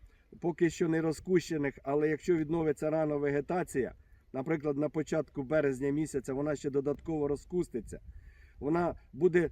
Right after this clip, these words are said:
два-три продуктивних пагона. Із ваших трьохсот чи двісті п'ятдесяти рослин не розкущених буде уже сімсот рослин. Тобто це той потенціал, коли, е, один колос буде х-, мінімум один грам, і ви получите сім тонн пшениці.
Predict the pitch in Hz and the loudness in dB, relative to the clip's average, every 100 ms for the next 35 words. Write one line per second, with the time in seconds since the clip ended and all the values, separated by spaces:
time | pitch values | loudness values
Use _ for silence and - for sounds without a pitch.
0 | - 120 123 151 170 127 - 185 180 151 | -6 -10 -2 2 2 2 6 6 6 2
1 | 143 151 - 175 151 147 - 160 127 98 | -2 0 2 4 2 -2 0 0 0 -4
2 | 80 - - - - 143 160 196 175 170 | -10 -14 -20 -14 -6 -2 2 2 2 -2
3 | - 175 - 196 190 - 147 170 156 165 | 2 0 4 6 6 4 0 0 0 -2
4 | 143 165 147 175 156 175 156 156 185 175 | 2 0 2 0 2 2 2 0 4 4
5 | 160 160 165 - 202 - 165 143 - - | 4 0 -2 4 2 4 -2 -2 -6 -20
6 | - - 131 185 156 165 170 156 180 - | -20 -6 6 6 6 4 2 2 0 -2
7 | - - - 190 165 - 196 160 156 147 | -8 -16 2 2 4 6 6 6 2 0
8 | 175 190 185 120 - - - 180 151 170 | 6 6 8 4 -6 -14 0 0 2 0
9 | - 180 202 196 - 160 175 165 - 185 | 2 2 6 6 6 -2 -2 0 2 2
10 | 165 165 165 170 139 _ _ - 147 151 | 2 0 2 2 0 _ _ -8 -2 0
11 | 147 139 143 156 175 139 180 160 135 165 | 0 0 4 6 6 6 4 4 2 0
12 | 156 156 - 156 196 170 156 156 151 160 | 2 0 0 4 6 6 4 2 0 2
13 | 151 165 190 165 131 156 165 175 180 165 | 0 2 2 0 0 0 0 2 2 2
14 | 151 165 - 175 151 175 151 - 160 147 | -2 -4 0 0 2 0 -2 0 0 0
15 | - | -4